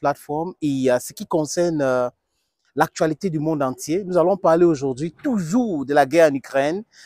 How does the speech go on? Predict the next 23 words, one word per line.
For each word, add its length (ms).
de 80
la 120
situation 600
dans 120
ce 160
pays. 420
Et 100
c'est 180
une 180
très 320
mauvaise 460
nouvelle, 340
les 180
amis, 380
pour 120
le 100
peuple 340
africain, 480
pour 240
le 80
peuple 380
du 160
monde, 320